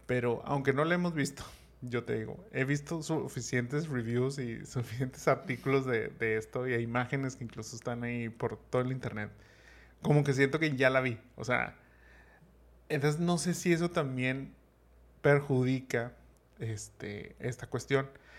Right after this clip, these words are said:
En Estados Unidos hubo muchos, este,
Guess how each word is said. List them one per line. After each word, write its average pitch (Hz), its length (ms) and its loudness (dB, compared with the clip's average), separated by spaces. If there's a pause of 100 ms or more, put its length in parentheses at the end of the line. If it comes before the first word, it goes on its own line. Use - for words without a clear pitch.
(280)
En 135 140 2
Estados 160 320 4
Unidos 139 480 0 (240)
hubo 131 300 4
muchos, 143 840 0 (160)
este, 110 1040 -4